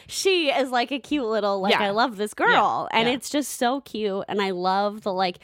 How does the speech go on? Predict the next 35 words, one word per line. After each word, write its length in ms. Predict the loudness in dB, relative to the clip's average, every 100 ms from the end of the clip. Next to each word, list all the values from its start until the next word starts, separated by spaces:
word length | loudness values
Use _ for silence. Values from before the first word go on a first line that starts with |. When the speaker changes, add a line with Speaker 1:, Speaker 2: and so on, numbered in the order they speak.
| -20 -18
Speaker 1:
"She 180 | -8 -6
smells 300 | -2 -2 -2
like 160 | -2 -4
lemongrass 720 | -4 -4 -4 -2 -2 -4 -8
and 200 | -6 -6
sleep 560 | -6 -6 -4 -4 -8 -10 -10
and 100 | -8
tastes 240 | -8 -6
like 160 | -6 -6
apple 240 | -8 -8
juice 200 | -8 -6
and 160 | -8 -10
peach." 240 | -12 -8 -4
Speaker 2:
Mm-hmm. 340 | -4 -4 -6 -10 -6
Speaker 1:
Like, 120 | -4
that's 220 | -2 -4
my 140 | -2 -4
favorite 380 | -4 -6 -6 -6
line. 220 | -6 -2
I 100 | 0
made 200 | 2 2 4
Megan 200 | 4 4
Speaker 2:
And 100 | 2
Speaker 1:
listen 240 | 2 2
to 120 | 0
Speaker 2:
Birthday 100 | -2
Speaker 1:
it 60 | 0
before. 380 | -2 0 0 0
Speaker 2:
Cake 160 | -8 -8
and 400 | -4 -4 -6 -8 -8
what's 220 | -10 -8
the 100 | -8
other 220 | -8 -8
one? 380 | -10 -12 -14 -8
Speaker 1:
Um, 720 | -4 -2 -2 -2 -6 -8 -14